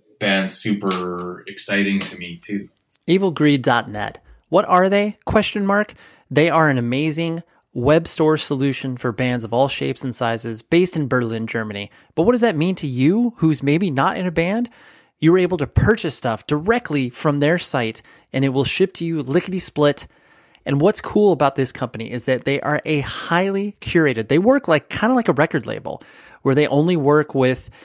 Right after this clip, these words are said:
Speaker 2: a small handful of labels and bands that really have either a similar vibe, maybe not musically, but just, like, philosophically.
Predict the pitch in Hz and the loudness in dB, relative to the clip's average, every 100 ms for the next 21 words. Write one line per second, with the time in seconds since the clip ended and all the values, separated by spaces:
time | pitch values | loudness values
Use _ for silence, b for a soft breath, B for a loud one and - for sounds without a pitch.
0 | B B - 127 - - 131 135 156 165 | B B -4 -4 -4 -4 0 2 2 0
1 | - - - 165 160 151 - 120 113 107 | -4 -10 -4 0 0 -2 -4 -2 -2 -4
2 | - 120 104 110 131 156 151 147 107 98 | -2 -2 -2 0 2 2 2 0 -4 -4
3 | 123 135 143 147 147 B B B - 73 | -2 0 0 -2 -6 B B B -4 0
4 | 135 160 156 - 139 131 127 117 b b | 2 4 2 0 0 2 2 -2 b b
5 | b - 139 131 120 - - 143 127 120 | b -2 0 2 0 0 0 0 2 0
6 | 101 107 127 143 151 151 147 - 151 160 | -2 0 2 4 2 0 -2 -4 0 0
7 | 120 95 120 156 165 165 156 156 120 - | 0 0 2 2 2 0 0 0 -4 -4
8 | 110 - 107 98 _ - 139 123 - 139 | -6 -4 -6 -8 _ 0 2 2 2 2
9 | 139 147 156 156 | 2 -2 0 0